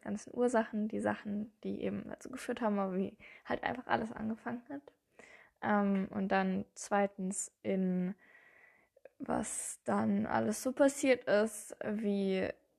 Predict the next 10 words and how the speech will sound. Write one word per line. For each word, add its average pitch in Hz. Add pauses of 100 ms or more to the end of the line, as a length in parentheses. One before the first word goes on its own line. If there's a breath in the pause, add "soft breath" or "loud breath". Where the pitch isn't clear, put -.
(280)
Leute, 190 (280)
wie 196
verschiedene 185 (220)
Länder 202
und 190
so 185 (1400 loud breath)
verschiedene 240
Lösungsmöglichkeiten 240
gesucht 196
haben, 185